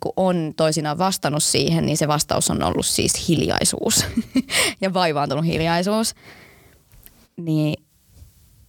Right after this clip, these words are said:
koska ite on just sillain niinku elänyt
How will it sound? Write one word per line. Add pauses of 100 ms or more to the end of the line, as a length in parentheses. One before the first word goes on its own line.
(600)
koska
ite
on
just
sillain
niinku (680)
elänyt